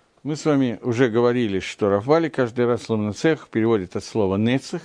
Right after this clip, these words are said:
на «вечность», на раскрытие качества «нецех», которое пишет Давид. Говорит Навель, мерзавец, в своем сердце нету Элокима.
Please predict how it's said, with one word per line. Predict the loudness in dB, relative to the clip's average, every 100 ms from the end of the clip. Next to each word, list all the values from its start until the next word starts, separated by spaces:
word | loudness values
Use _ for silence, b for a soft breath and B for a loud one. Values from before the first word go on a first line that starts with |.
| -8
на | -6
«вечность», | -2 -2 -2 -4 -6 -6 -14 -20 _ b b b b
на | 0
раскрытие | 0 -2 -4 -2 -2 -2 -4
качества | 0 -2 -2 -18 -8 -4
«нецех», | -2 -2 -4 -14 -16 _
которое | -8 -4 -2 -2
пишет | -4 -6 -6 -8
Давид. | -2 0 0 -4 _ b b b b b b _
Говорит | -2 0 0 -2 -6 -12 -14 -8
Навель, | 0 2 2 2 0
мерзавец, | -2 -2 -2 0 0 0 -8
в |
своем | -4 -2 -2
сердце | 0 0 0 -6 -8 -2
нету | 0 0 0 -4 -6 -2
Элокима. | 0 0 -2 -4 -4 -8